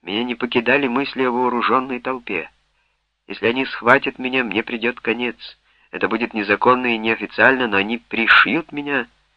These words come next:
если схватят. Я обнял Веду.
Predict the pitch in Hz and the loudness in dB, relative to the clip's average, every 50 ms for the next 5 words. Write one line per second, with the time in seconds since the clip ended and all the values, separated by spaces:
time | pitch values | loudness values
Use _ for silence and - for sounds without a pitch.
0 | _ _ - 92 92 - 92 98 - - - - 85 87 87 85 - - - _ | _ _ -12 -12 -10 -8 -8 -10 -10 -12 -12 -4 0 2 2 0 0 -6 -14 _
1 | - - _ _ _ _ _ _ _ _ _ _ _ _ _ _ _ _ _ _ | -18 -20 _ _ _ _ _ _ _ _ _ _ _ _ _ _ _ _ _ _
2 | _ _ _ _ _ _ _ - 87 104 107 95 98 98 98 95 95 87 98 104 | _ _ _ _ _ _ _ 0 2 4 4 4 2 0 -2 -2 -2 0 0 0
3 | 90 82 76 - | 0 0 -4 -12